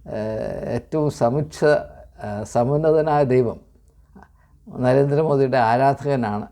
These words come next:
എന്ന് പറഞ്ഞ മാന്യദേഹം. അവിടെയൊക്കെ സംസാര രീതി കണ്ടാൽ,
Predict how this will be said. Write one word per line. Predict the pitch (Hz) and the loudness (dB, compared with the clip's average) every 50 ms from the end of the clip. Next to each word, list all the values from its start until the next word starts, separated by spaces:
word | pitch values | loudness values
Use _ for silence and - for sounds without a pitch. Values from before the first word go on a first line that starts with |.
| _ _ | _ _
എന്ന് | - 143 151 165 | -6 -6 -4 -2
പറഞ്ഞ | 165 147 135 139 151 165 | -2 -2 -2 -2 -2 -2
മാന്യദേഹം. | 156 135 135 135 131 123 110 113 104 95 107 107 - _ _ _ - _ _ _ _ _ _ _ _ _ _ _ _ _ _ _ _ _ _ _ _ _ _ _ _ _ _ _ _ _ | -2 0 0 0 0 0 0 0 -2 -2 -4 -8 -10 _ _ _ -20 _ _ _ _ _ _ _ _ _ _ _ _ _ _ _ _ _ _ _ _ _ _ _ _ _ _ _ _ _
അവിടെയൊക്കെ | 170 190 226 226 226 233 | 2 4 4 4 2 0
സംസാര | 226 196 147 151 170 160 - - 208 202 202 202 | -4 -4 -6 -6 -6 -8 -8 -4 -4 -2 0 -2
രീതി | 180 147 147 139 147 147 147 143 | -2 -2 -2 -2 -2 -2 -2 -4
കണ്ടാൽ, | 120 104 95 92 82 82 87 - - | -4 -6 -10 -8 -12 -12 -12 -14 -14